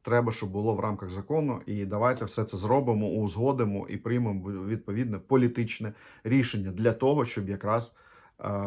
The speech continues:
можна було передати ці активи. Антоніо Кошта, значить, президент Європейської Ради,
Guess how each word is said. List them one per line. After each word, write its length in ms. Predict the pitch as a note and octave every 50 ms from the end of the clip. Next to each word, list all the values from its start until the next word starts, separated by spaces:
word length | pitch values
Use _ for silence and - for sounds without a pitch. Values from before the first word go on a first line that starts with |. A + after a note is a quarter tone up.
| G2+ G2+ G2
можна 420 | G2+ G#2+ A#2 A#2+ A2+ G#2+ A2 G#2
було 560 | G2+ F#2 G2+ G#2+ A2+ A2 G#2+ G#2+ G2+ G2+ - _ _ _ _ _ _ _ _ _
передати 540 | - B2 A#2+ C3 C3 B2 A2+ G2 E2+ - E2
ці 140 | - - F#2+
активи. 500 | F#2 F#2+ - _ - G2 F#2 - - -
Антоніо 440 | - A2 G#2+ - G3 A3 A3 G#3+ G3
Кошта, 600 | G3 - C3+ A#2+ A2 A2 - - - A2 A#2 D3 - _ _ _ _ _ -
значить, 340 | - G#2+ G#2+ G#2+ - - -
президент 680 | - A#2 A#2 C3 D3+ D#3 C3+ A#2+ A#2 G#2+ G#2+ A2 G#2+ -
Європейської 640 | G#2 G2+ G#2 G#2 - - C#3 C#3 C#3 - - A#2 A2
Ради, 320 | F#2+ F#2 F2+ F#2 F#2+ G2+